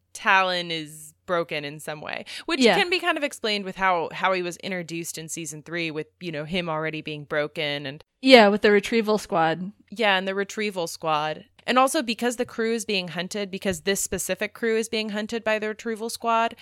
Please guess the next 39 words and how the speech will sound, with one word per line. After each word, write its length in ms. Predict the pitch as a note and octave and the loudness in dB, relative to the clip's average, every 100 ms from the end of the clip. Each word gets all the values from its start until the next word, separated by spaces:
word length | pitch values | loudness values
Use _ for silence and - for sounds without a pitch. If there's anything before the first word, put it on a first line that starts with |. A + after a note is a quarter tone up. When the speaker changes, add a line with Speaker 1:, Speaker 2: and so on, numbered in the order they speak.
| - - - | -20 -6 0
Speaker 1:
it 120 | G#3 | 4
does 200 | G#3 G3 | 4 2
make 160 | G3 - | 0 -2
sense 340 | F3+ D#3 - | -2 -2 -4
that 340 | - E3 - - - | 0 0 0 -8 -10
they 240 | E3 G3 | 0 2
don't, 240 | F#3 D#3+ - | 2 0 -6
they 180 | F3 G#3 | -2 -2
can't 220 | G3+ A3 | 0 -2
really 220 | G3+ F#3+ F3+ | -2 -2 2
have 340 | F3 F3 D#3+ | 4 4 4
those 200 | E3+ E3 | 0 0
same 520 | - F3 F3 E3+ E3 - | 0 0 0 -2 -6 -2
go 160 | G3 F#3+ | 2 4
down 240 | F#3+ F#3 | 4 2
to 120 | F#3+ | -2
a 40 | F3 | -6
planet 460 | - F3 E3+ E3 | 0 2 2 0
and 100 | - | 0
wacky 320 | D#3+ D#3+ F#3 E3 | -2 -2 -4 0
hijinks 440 | E3 E3+ G3 G3+ | 0 0 -4 -2
happen 540 | A3 G#3 A#3 A#3 A#3 A#3+ _ | -4 -2 -4 -8 -10 -14 _
Speaker 2:
Mm-hmm. 360 | A3 A3 G#3 G#3 - - - - - - | 8 8 8 4 0 -14 -20 -20 -12 0
Speaker 1:
that 100 | F#3 | 6
Speaker 2:
Yeah. 140 | F#3 | 8
Speaker 1:
the 40 | E3 | 6
Moya 180 | D#3+ | 4
crew 200 | D#3 D#3+ | 0 -4
can. 320 | D#3 D3+ D#3+ - _ _ _ | -6 -10 -10 -16 _ _ _
Speaker 2:
Yeah, 200 | A3 G3+ | 8 10
and, 120 | C#4 D#4+ | 10 10
and 100 | - | 10
that's 300 | D4+ D#4+ E4+ | 12 12 10
something 300 | F4+ D4+ A#3+ | 6 8 8
that 160 | G#3+ | 8
Aaron 320 | A3+ A3 G#3 G3 | 8 8 8 8
does 300 | G3+ F#3+ G3+ | 8 8 6
mention, 420 | F#3+ F#3+ F3+ E3+ | 4 4 0 -2
too, 160 | - | 2